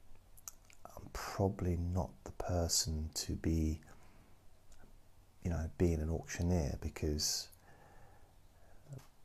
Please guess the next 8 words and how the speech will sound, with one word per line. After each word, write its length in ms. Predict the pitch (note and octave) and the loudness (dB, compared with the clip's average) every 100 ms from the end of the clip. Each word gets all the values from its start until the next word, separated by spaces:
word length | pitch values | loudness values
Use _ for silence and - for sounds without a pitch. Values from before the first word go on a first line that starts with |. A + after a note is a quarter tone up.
| - | -14
by 180 | - E2+ | -2 -2
the 100 | E2+ | 0
time 420 | - - E2+ E2 | -2 2 4 4
I 60 | E2 D#2 | 2 2
describe 640 | D2+ - - F2 E2 D#2 | 4 4 4 6 6 4
the 80 | - | -4
first 500 | - F2 D#2+ - - | -2 0 2 2 6
item, 400 | F2+ F#2 - - | 8 8 2 -4